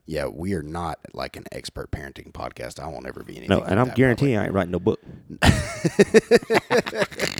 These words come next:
Speaker 1: Listen, I don't ever plan to write a book on parenting. I don't think you should do that until your kids are, like, in their thirties and forties anyway, um, because that's how long it takes to maybe figure out if you're <laughs> any good at it or not. But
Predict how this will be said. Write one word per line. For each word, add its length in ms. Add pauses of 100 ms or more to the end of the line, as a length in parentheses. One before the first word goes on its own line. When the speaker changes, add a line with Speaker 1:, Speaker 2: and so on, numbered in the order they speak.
(440)
Speaker 1:
Listen, 260
I 80
don't 220
ever 240
plan 300
to 80
write 160
a 60
book 200
on 120
parenting. 560
I 80
don't 160
think 180
you 80
should 160
do 140
that 220
until 240
your 120
kids 300
are, 120
like, 240
in 60
their 100
thirties 340
and 120
forties 320
anyway, 300 (320)
um, 420
because 480 (240)
that's 240
how 100
long 180
it 60
takes 200
to 80
maybe 220
figure 300
out 140
if 120
you're 100
<laughs> 0
any 180
good 240
at 140
it 180
or 160
not. 220 (320)
But 260